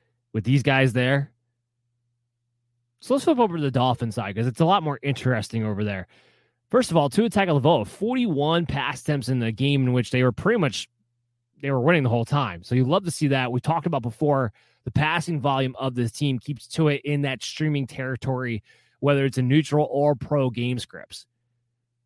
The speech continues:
Only two hundred forty-four yards. Does, does get the two touchdowns in this game, though, and no interceptions. Played really well. Myles Gaskin continues to be the lead ball carrier.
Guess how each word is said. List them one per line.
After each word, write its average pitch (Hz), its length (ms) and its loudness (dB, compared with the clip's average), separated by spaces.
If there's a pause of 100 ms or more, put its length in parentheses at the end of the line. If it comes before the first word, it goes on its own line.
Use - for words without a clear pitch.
(120)
Only 170 160 4
two 156 120 0
hundred 156 120 2
forty-four 131 380 -2
yards. 127 340 0
Does, 180 160 0 (180)
does 185 200 4
get 185 100 -2
the 165 80 0
two 156 180 0
touchdowns 135 600 -2
in 120 140 -4
this 113 200 -2
game, 110 280 -2
though, 110 180 -2
and 113 100 0
no 117 120 0
interceptions. 104 640 -4 (300)
Played 160 180 4
really 131 180 2
well. 101 220 -4 (1800)
Myles 160 320 0
Gaskin 156 460 0
continues 139 600 0
to 117 100 -10
be 123 160 2
the 117 100 -2
lead 120 240 0
ball 117 240 0
carrier. 110 460 -6